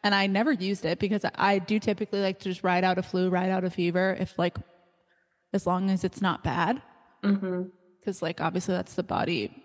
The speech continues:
Speaker 1: responding and building up the antibodies. Great. Love that. Um,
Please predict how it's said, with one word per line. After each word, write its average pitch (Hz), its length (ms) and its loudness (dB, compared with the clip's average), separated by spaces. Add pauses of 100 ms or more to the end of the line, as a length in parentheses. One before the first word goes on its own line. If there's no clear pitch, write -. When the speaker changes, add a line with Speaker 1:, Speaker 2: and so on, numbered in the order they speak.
Speaker 1:
responding 180 600 -2
and 170 80 -4
building 165 220 -2
up - 100 -6
the - 80 -4
antibodies. 175 460 -2
Great. - 340 -2
Love - 240 -2
that. 269 320 2 (360)
Um, 170 360 -4